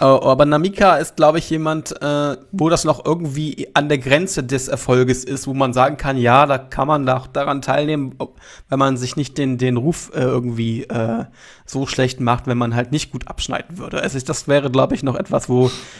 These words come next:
wo ich glaube, dass sie da, ähm, noch so eine Schwelle hat, wo man das machen kann.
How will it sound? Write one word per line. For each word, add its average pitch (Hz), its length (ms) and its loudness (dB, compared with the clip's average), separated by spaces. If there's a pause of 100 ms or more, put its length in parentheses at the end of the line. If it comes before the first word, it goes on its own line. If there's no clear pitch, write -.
(200)
wo 139 140 0
ich 135 180 -2
glaube, 131 280 6
dass 127 160 2
sie 131 140 -2
da, 120 380 4 (400)
ähm, 117 540 -2 (240)
noch 123 180 -2
so - 140 -4
eine 120 300 2
Schwelle 135 400 2
hat, 127 180 2
wo 131 60 0
man 123 160 2
das 120 180 -6
machen 123 260 -2
kann. - 220 -16